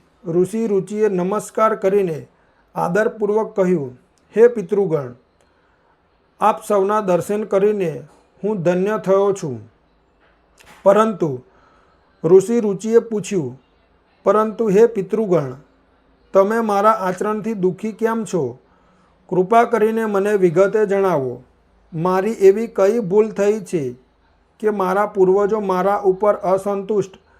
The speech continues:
અને દુઃખી છે?" ત્યારે બધા પિતૃગણ કહેવા લાગ્યા,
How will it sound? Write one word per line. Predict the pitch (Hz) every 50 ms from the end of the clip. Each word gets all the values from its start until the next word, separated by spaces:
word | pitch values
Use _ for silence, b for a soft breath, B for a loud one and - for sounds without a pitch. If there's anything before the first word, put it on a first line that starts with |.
| b b b b
અને | 185 196 214 220
દુઃખી | 214 185 180 170 - - 214 214 185
છે?" | - 170 135 123 127 - b b b b b b b b b b b b b b _
ત્યારે | - 190 185 185 190 220
બધા | 220 202 190 170 156 208 220
પિતૃગણ | 220 220 208 190 - - 208 220 214 185 202 208 214
કહેવા | 202 175 202 190 175 185 202 202
લાગ્યા, | 208 202 196 185 151 160 143 123 120 127